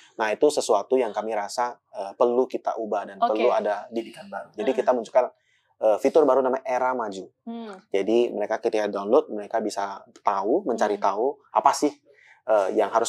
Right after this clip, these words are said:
Speaker 1: mereka lakukan ketika mere-, mereka menghadapi masalah-masalah, khususnya di, di, di, di dunia pertanian yang saat ini di cover oleh Era Tani.
Speaker 2: Hmm.
Speaker 1: Gitu.
Speaker 2: Kalau Andrew ngelihat petani sekarang sudah mulai mau beradopsi dengan digital nggak sih? Atau masih ada yang sulit untuk diajak?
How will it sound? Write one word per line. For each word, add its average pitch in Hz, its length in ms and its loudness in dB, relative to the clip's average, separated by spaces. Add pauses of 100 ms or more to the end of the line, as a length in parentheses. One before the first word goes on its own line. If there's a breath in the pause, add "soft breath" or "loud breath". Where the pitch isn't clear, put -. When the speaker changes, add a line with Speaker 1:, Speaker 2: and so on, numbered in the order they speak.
Speaker 1:
mereka 107 160 0
lakukan 107 240 0
ketika 113 240 -2
mere-, 107 240 -2
mereka 107 240 -6
menghadapi 101 320 -6
masalah-masalah, 101 880 -4
khususnya 123 640 2 (300 loud breath)
di, 104 360 -4
di, 107 220 0
di, 101 180 -6 (120)
di 107 160 -4
dunia 107 340 -6
pertanian 107 640 -4
yang 113 160 0
saat - 240 -8
ini 113 400 -6
di 110 80 -4
cover 107 400 -4
oleh 92 80 -8
Era 92 240 -12
Tani. - 340 -20
Speaker 2:
Hmm. 226 460 -12
Speaker 1:
Gitu. 202 200 -10 (340 loud breath)
Speaker 2:
Kalau 254 180 2
Andrew 247 240 2
ngelihat 254 480 2
petani 247 320 0
sekarang 262 320 0
sudah 240 320 0
mulai 226 240 2
mau 214 240 0
beradopsi 214 800 0
dengan 208 160 -6
digital 214 400 2
nggak 190 80 4
sih? 269 160 -6
Atau 240 240 2
masih 240 240 0
ada 208 180 0
yang 226 140 0
sulit 254 320 2
untuk 214 320 -12
diajak? 202 320 -6